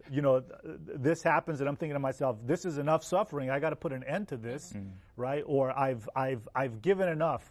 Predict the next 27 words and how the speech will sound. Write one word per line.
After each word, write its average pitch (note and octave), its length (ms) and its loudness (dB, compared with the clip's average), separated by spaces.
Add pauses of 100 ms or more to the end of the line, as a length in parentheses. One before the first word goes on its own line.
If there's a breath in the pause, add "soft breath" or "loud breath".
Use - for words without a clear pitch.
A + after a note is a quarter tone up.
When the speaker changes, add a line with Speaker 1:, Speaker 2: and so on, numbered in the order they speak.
Speaker 1:
you B2 80 -4
know, B2+ 120 -2
I've C3 220 -2
sacrificed D#3+ 640 -2
enough C#3 280 -4
for C3+ 80 -4
the A#2 80 -6
sake D3 240 -4
of A#2 100 -6
unity. A#2+ 420 -4 (280 soft breath)
Now D3 400 2
I D#3 160 2
need D#3+ 240 -2
to, A#2+ 420 -2
you B2+ 140 -4
know, A2+ 340 -4 (240)
uh, - 340 -14
take C#3+ 180 0
control C#3 420 0
or B2 100 -2
else C3 160 -2
people B2 240 -8
are B2 60 -2
gonna A2 160 -8
trample C3+ 400 -6
over C3+ 220 -2
me." A2 200 -10